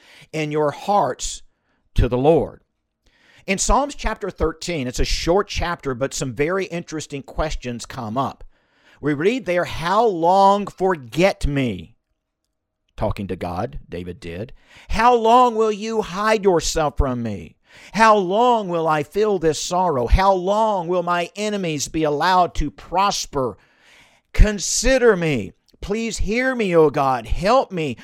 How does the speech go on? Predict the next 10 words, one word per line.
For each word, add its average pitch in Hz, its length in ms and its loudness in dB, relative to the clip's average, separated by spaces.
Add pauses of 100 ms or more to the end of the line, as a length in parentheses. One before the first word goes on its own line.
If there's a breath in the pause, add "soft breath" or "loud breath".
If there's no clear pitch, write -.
or 170 240 4
I 156 160 2
die. 202 440 4
My 160 260 -2
foes 233 500 2
are 180 200 0
rejoicing 160 920 -4 (260 loud breath)
at 180 240 -4
their 160 160 2
victory." 135 640 -2